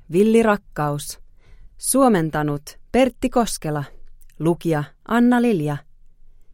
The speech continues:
Minisarja Ravensdalein perhe. Julkaisija Harlekiinille.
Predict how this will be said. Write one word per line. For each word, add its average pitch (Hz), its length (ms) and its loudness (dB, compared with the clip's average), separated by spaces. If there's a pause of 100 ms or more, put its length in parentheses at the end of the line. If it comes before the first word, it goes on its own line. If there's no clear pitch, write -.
(340)
Minisarja 269 720 2 (240)
Ravensdalein 214 920 2
perhe. 147 400 -2 (1000)
Julkaisija 247 640 2
Harlekiinille. 143 880 -2